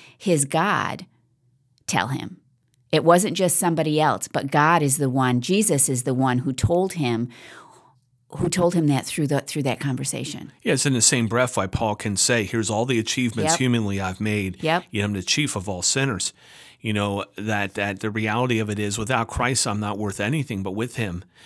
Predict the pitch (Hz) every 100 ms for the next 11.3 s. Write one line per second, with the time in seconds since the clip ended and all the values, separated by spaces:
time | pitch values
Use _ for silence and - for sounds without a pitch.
0 | - - 120 113 95 104 123 110 98 131
1 | 131 - 117 98 92 - 101 110 110 104
2 | 101 - 110 135 98 92 92 120 110 101
3 | 95 - 131 - 110 104 104 98 98 -
4 | 92 - 185 185 - - - - 170 170
5 | 113 107 - - - 117 - 120 131 117
6 | 110 95 - 107 117 123 107 95 90 107
7 | 101 - - 98 90 87 - - - 110
8 | 143 107 92 104 104 107 110 110 139 127
9 | 95 - - - _ 104 92 82 90 110
10 | 110 120 117 - - - - 98 120 120
11 | - -